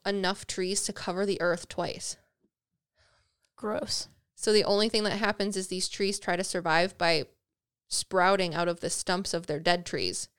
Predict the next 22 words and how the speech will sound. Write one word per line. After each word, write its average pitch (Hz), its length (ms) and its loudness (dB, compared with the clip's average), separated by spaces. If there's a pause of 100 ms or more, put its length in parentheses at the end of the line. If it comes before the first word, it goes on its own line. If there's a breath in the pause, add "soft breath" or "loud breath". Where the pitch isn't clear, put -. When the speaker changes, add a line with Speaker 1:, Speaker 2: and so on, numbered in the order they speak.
(220)
Speaker 2:
Mm-hmm. 220 100 -14
Speaker 1:
but 190 100 -4
they 190 120 2
can 196 120 -2
only 190 180 0
get 180 200 0
so 180 120 0
big 175 200 -2
before 170 240 -4
they 160 100 -2
die 175 220 -2
again. 170 340 -6 (320)
Speaker 2:
Yeah. 233 200 -6 (680)
Speaker 1:
And 185 160 -2
that, 170 220 -2
like, 175 180 -2 (260)
decimated 170 680 -4 (480)
a 175 40 -8
huge 196 460 -4
economic 165 560 -4
bracket 160 400 -2
for 113 320 -4